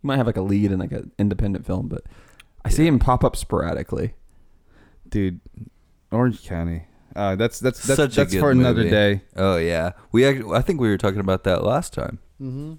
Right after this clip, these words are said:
Speaker 2: I think on your birthday we were talking about that.
Speaker 1: Yeah, we talked about Orange County not too long ago.
Speaker 2: Yeah. Um,
Speaker 1: But
Speaker 2: anyways,
Speaker 1: go
Speaker 2: this
Speaker 1: back to the
Speaker 2: movie is a treat.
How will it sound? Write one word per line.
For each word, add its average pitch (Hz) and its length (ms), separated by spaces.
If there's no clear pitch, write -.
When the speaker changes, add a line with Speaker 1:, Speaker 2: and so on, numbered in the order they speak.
Speaker 2:
I 110 120
think 190 120
on 190 140
your 104 120
birthday 120 360
we 82 160
were 71 60
talking - 280
about - 340
that. 69 240
Speaker 1:
Yeah, 107 140
we 110 80
talked 131 200
about 98 140
Orange 98 160
County 98 200
not 98 120
too 107 100
long 101 200
ago. 113 180
Speaker 2:
Yeah. - 260
Um, 98 520
Speaker 1:
But 98 120
Speaker 2:
anyways, 92 500
Speaker 1:
go 147 80
Speaker 2:
this 139 80
Speaker 1:
back 139 60
to 131 60
the 135 100
Speaker 2:
movie 135 420
is 95 480
a 95 80
treat. - 480